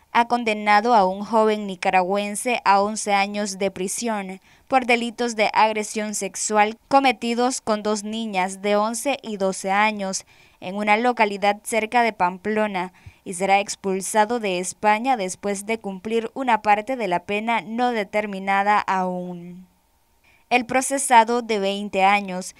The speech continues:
fue sentenciado a dos años de reclusión por uno de los delitos y a nueve por el otro, además de imponérsele una multa por ciberacoso, informó el Tribunal Superior de Justicia de la Región de Navarra en un comunicado.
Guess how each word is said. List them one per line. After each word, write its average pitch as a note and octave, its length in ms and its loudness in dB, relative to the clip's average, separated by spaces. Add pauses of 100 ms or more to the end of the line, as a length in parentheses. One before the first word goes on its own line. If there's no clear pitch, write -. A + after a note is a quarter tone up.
(180)
fue B3 220 2
sentenciado A3 880 2
a G3+ 100 6
dos G3+ 300 -2
años A3 440 0
de G3 120 0
reclusión G#3 800 -4
por G#3 260 0
uno A3+ 240 -4
de A#3 100 0
los F#3+ 200 -2
delitos G3+ 580 -4 (260)
y F3+ 160 -6
a F3+ 80 0
nueve A3 400 0
por F#3+ 160 -2
el F3+ 160 0
otro, A3+ 400 -2 (240)
además B3 440 0
de B3 100 0
imponérsele A3 800 -4
una A3 260 -2
multa G#3+ 400 -4
por G3 180 -6
ciberacoso, F#3 920 -4 (380)
informó G3 560 0
el G#3 160 -2
Tribunal G3+ 500 0
Superior G#3 540 -2
de G#3 100 -4
Justicia A3 720 -6
de G#3+ 100 0
la F#3 140 2
Región G#3+ 420 -6
de G#3+ 120 -4
Navarra G3 600 2
en B3 240 -6
un G3+ 140 -8
comunicado. F3+ 1040 -2